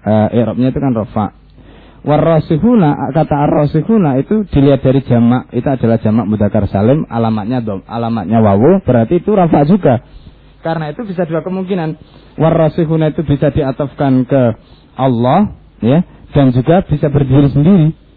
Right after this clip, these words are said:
Gitu. Nah, kalau dia diatafkan ke Allah, berarti wawunya itu disebut wawu ataf.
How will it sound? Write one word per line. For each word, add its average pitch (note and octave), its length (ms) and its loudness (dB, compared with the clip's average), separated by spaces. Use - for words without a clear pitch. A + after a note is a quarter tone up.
Gitu. F#3+ 240 2
Nah, C3+ 160 0
kalau E3 240 0
dia D3+ 160 2
diatafkan D3 480 -2
ke C3 80 -2
Allah, B2+ 240 0
berarti D3 240 -2
wawunya C3+ 480 2
itu D3 80 -2
disebut B2 240 -4
wawu B2 160 0
ataf. A2 400 -2